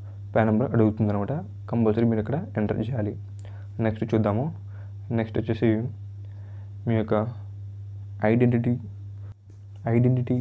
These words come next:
ప్రూఫ్ అనేది ఇక్కడ మీరు అప్‌లోడింగ్ అనేది చేయాలి. But ఇక్కడ మీరు ఆధార్ కార్డులో ఉన్న అడ్రస్ కావచ్చు, మీ యొక్క సెల్ఫీ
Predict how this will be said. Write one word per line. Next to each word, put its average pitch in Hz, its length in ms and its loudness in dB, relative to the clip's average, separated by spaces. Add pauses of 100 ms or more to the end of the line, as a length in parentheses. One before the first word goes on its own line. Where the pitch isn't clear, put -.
(540)
ప్రూఫ్ 113 220 2
అనేది 110 180 4
ఇక్కడ 107 200 4
మీరు 113 140 0 (420)
అప్‌లోడింగ్ 113 440 2
అనేది 107 240 0 (320)
చేయాలి. 107 360 4 (720)
But 110 160 2
ఇక్కడ 117 200 2
మీరు 117 180 6 (1200)
ఆధార్ 131 360 6
కార్డులో 123 300 6 (100)
ఉన్న 117 140 4 (720)
అడ్రస్ 110 400 2
కావచ్చు, 104 340 2 (960)
మీ 117 120 0
యొక్క 110 120 0 (100)
సెల్ఫీ 107 300 4